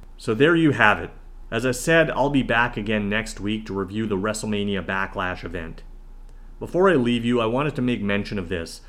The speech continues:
A good friend of mine named Michael Starbuck Modulati had shared with me details on an event that he needs help promoting.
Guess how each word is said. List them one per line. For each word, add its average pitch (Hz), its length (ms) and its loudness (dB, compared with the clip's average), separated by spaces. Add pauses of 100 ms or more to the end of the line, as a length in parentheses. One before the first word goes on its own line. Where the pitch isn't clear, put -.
(340)
A 127 80 2
good 160 220 0
friend 120 300 0
of 107 80 0
mine 98 260 -2
named 98 240 -2
Michael 110 340 -2
Starbuck 104 640 0
Modulati 95 800 -2
had 95 160 -8
shared 131 340 0
with 107 200 -2
me 101 120 -2
details 104 540 -4
on 98 120 -4
an 92 100 -4
event 98 300 -4
that 95 120 -6
he 110 160 -8
needs 110 260 -2
help 101 220 -4
promoting. 92 480 -2